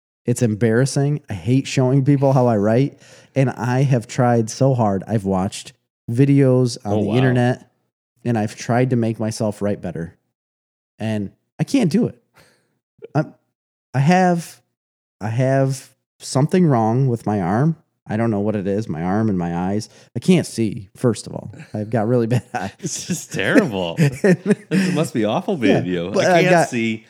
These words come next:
Speaker 2: I can't write.
Speaker 1: <laughs>
Speaker 2: I
Speaker 1: I've
Speaker 2: can't
Speaker 1: got,
Speaker 2: sleep.
Speaker 1: well, I've got corrective lenses, Chris. These, these things on my face, they correct my vision. So I can actually see with the lenses on.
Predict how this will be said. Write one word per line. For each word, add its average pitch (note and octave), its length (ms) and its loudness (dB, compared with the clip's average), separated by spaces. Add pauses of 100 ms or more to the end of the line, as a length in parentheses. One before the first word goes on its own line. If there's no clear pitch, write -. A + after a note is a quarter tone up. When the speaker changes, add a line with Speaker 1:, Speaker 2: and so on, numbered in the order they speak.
(120)
Speaker 2:
I - 60 -12
can't D#3+ 420 2
write. G#2 380 0
Speaker 1:
<laughs> - 0 -
Speaker 2:
I D#3 180 -4 (400)
Speaker 1:
I've F#3 300 0
Speaker 2:
can't F3+ 240 6
Speaker 1:
got, D#3+ 80 4
Speaker 2:
sleep. A2+ 440 -2
Speaker 1:
well, E3 120 4
I've D#3+ 80 2
got F3+ 160 2
corrective D#3+ 500 2
lenses, B2+ 640 0
Chris. - 420 -8
These, A2 440 -4 (140)
these B2+ 180 -2
things B2+ 260 0
on A2+ 100 0
my G#2 140 -2
face, G2 440 -6 (260)
they A2+ 120 0
correct C3+ 400 0
my G#2+ 400 -4 (140)
vision. G#2 480 -2
So A#2 180 -4
I B2+ 80 2
can F3+ 580 -2 (280)
actually B2 460 -2
see A2+ 240 -4
with F#2 160 -8
the - 80 -6
lenses F#2+ 440 -4
on. - 120 -16